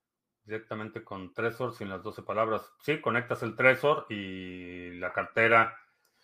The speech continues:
las llaves privadas que controlan esa cartera están en el Trezor, no están en la extensión y no están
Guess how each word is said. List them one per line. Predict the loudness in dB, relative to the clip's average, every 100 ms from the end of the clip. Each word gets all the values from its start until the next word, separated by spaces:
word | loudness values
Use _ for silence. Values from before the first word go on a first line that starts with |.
| _ _ _ _ _
las | 0 4
llaves | 8 8 8
privadas | 2 6 10 10 8
que | 0
controlan | 0 4 6 6 2
esa | -2 0
cartera | 0 2 2
están | 2 0 0
en | -4
el | -6 -2
Trezor, | 0 0 -4 -8 -16
no | -12 -12
están | -10 -8 -6
en | -8 -12 -12 -14 -16 -18 _ -10
la | -8
extensión | -8 -8 -8 2 4 4
y | 2
no | -2 -6
están | -8 -10 -10 -10 -14 -16 -18